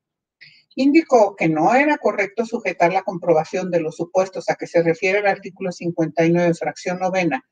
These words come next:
del Código Fiscal de la Federación a la exhibición de las pruebas con las cuales se considerara que se hubiera acreditado,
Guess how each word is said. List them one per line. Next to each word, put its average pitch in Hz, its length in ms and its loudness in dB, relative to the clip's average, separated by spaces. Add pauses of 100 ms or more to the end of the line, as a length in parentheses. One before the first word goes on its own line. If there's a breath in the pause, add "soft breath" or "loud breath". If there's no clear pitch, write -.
(340)
del 175 220 0
Código 240 320 4
Fiscal 196 400 0
de 208 100 0
la 220 120 2
Federación 214 720 0 (280)
a 170 120 6
la 214 160 6
exhibición 269 560 -4
de 208 80 -4
las 202 200 -2
pruebas 185 380 -2
con 196 140 -6
las 185 200 -4
cuales - 340 0
se - 140 -6
considerara 247 880 2
que 170 100 -12
se 165 140 -4
hubiera 165 420 2
acreditado, 185 840 0